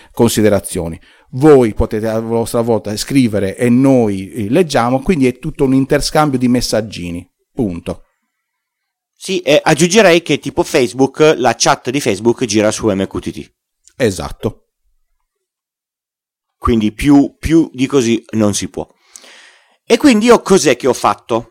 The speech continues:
Speaker 2: Ho installato sulla mia macchina Linux, che non è più un Raspberry perché ho, lo odio, lo odio.
Speaker 1: Mm. <laughs>
Speaker 2: Non voglio mai più sentire parlare di un Raspberry, io voglio solo un sistema che abbia una C P U e un disco S S D.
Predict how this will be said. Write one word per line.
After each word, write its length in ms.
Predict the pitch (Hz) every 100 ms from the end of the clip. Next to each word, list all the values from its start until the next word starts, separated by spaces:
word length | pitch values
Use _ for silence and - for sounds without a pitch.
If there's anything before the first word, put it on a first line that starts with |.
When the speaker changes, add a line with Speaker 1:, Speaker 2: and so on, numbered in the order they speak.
| -
Speaker 2:
Ho 180 | 233 208
installato 520 | 185 202 220 247 262 240
sulla 240 | 214 185
mia 180 | 190 208
macchina 340 | 185 185 190
Linux, 380 | 170 175 175 -
che 100 | -
non 140 | 135
è 60 | 139
più 260 | 143 151 -
un 220 | 131 135 113
Raspberry 680 | - 139 120 123 143 143 139
perché 560 | 123 - 123 127 - -
ho, 400 | 131 127 127 -
lo 160 | 123 135
odio, 720 | 143 135 110 123 117 - _
lo 140 | - 117
odio. 380 | 104 90 113 143
Speaker 1:
Mm. 220 | 170 120 - 170 165
<laughs> 20 |
Speaker 2:
Non 200 | 143 147
voglio 240 | 165 170
mai 200 | 165 196
più 200 | 185 185
sentire 680 | 165 165 - 151 156 151 - _
parlare 340 | 151 139 139
di 80 | 135
un 80 | 131
Raspberry, 340 | 127 107 117
io 120 | 131 135
voglio 280 | 139 135
solo 300 | 131 156 156 - - -
un 400 | - 185 180 175 165
sistema 500 | - - 170 165 156
che 100 | 151
abbia 260 | 139 143 -
una 240 | 175 175
C 220 | 165 160
P 160 | - 160
U 180 | 175 185
e 120 | 147
un 140 | 151 131
disco 340 | 139 - 127
S 140 | -
S 180 | 113 -
D. 180 | 90